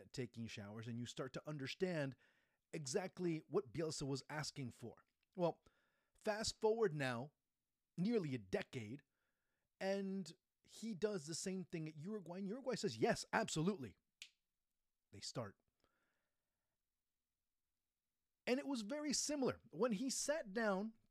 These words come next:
with the president of the Uruguayan F A, Nacional, he had a dossier of a hundred and fifty pool players, a hundred fifty Uruguayan footballers that he was looking into way before even considering,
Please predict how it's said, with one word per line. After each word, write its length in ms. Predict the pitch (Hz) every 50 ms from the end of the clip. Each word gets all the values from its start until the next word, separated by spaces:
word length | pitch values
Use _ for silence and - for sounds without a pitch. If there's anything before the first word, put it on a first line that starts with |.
| _ _ _ _ _ _ _ _ _ _ _ _ _ _ _
with 480 | - 147 170 185 175 165 - - - - _ -
the 140 | 139 196 170 - _ -
president 640 | 180 196 202 156 165 180 147 135 127 135 - - - _ _ _ _ _ _ _ _ _ _ _
of 320 | - 156 147 135 120 110 107
the 400 | 139 135 135 127 127 127 131 - _
Uruguayan 540 | - 139 160 151 135 - 147 143 131 123 123
F 180 | 117 117 - -
A, 160 | 120 120 117
Nacional, 320 | 113 110 104 110 110 107 104 - 147 - _ _ _ _
he 140 | - 214 226
had 180 | 269 285 294
a 100 | 277 214 143 131 -
dossier 640 | 202 196 214 208 - - 180 156 135 117 110 113 - -
of 100 | 143 135
a 40 | 143
hundred 380 | - - 226 294 330 339 339 311
and 160 | 262 190 147
fifty 520 | - - 240 233 - - - 226 226 226 - _ - -
pool 220 | 214 214 208 202 -
players, 360 | - - 135 123 104 95 98
a 20 | -
hundred 320 | 208 240 247 277 240 -
fifty 260 | - 240 190 - 208
Uruguayan 680 | 180 151 160 196 202 208 190 160 175 185 180 190 175 160
footballers 640 | - - 190 - - 165 143 135 131 131 131 127 - - _ _ _ _ _ _ _
that 140 | - 151 143
he 100 | 147 196
was 220 | 180 175 151 120 135
looking 420 | 156 180 185 - - 180 160 160
into 460 | 170 175 180 - - 139 135 131 139 - - -
way 160 | 220 339 320
before 300 | 330 311 - - 247 240
even 240 | 220 190 202 196 - - _ _ _ _ _
considering, 720 | - 240 233 233 - - - - 294 320 294 247 175 117